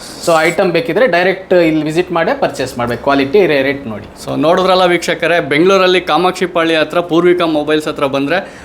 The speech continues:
Speaker 2: ಲೊಕೇಶನ್ ಶೇರ್ ಮಾಡಿರ್ತಾರೆ. ನೀವು ಡೈರೆಕ್ಟ್ ಆಗಿ ಗೋಲ್ಡ್ ಮ್ಯಾಕ್ ಕಂಪ್ನಿಗೆ ಬಂದು ನೀವು ವಸ್ತುಗಳನ್ನ ಪರ್ಚೇಸ್ ಮಾಡ್ಬೋದು.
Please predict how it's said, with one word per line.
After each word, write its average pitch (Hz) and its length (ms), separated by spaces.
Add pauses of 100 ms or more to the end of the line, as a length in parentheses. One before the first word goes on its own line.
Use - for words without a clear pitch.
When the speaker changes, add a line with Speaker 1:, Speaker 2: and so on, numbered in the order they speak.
(120)
Speaker 2:
ಲೊಕೇಶನ್ 175 460
ಶೇರ್ 165 200
ಮಾಡಿರ್ತಾರೆ. 156 480
ನೀವು 151 180
ಡೈರೆಕ್ಟ್ 151 440
ಆಗಿ 165 140
ಗೋಲ್ಡ್ 151 260
ಮ್ಯಾಕ್ 165 180
ಕಂಪ್ನಿಗೆ 156 360
ಬಂದು 147 420 (260)
ನೀವು 143 200
ವಸ್ತುಗಳನ್ನ 160 440
ಪರ್ಚೇಸ್ 147 540
ಮಾಡ್ಬೋದು. 139 420